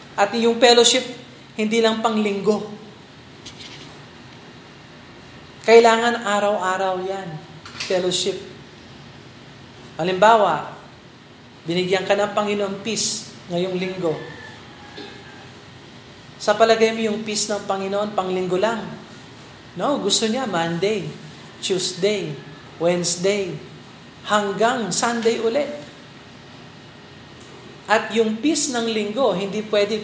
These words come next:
peace ng Lunes. Kung ano yung victory na binigay sa'yo ng Panginoon sa linggo, hindi sapat yan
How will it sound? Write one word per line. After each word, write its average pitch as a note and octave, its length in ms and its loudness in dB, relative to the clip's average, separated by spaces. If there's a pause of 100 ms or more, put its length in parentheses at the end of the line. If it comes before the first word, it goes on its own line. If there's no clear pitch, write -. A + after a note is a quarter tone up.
peace G#3+ 240 -4
ng F3+ 420 -6
Lunes. F3 720 -6 (1300)
Kung A#3 240 8
ano A3+ 160 4
yung A#3+ 240 0
victory A#3 480 0
na G#3 160 0
binigay G#3+ 320 2
sa'yo G#3+ 320 0
ng F#3+ 160 -4
Panginoon G3 480 -2
sa F3+ 260 -2
linggo, F3 600 2 (560)
hindi G#3+ 240 0
sapat G#3+ 500 -2
yan B3+ 200 -2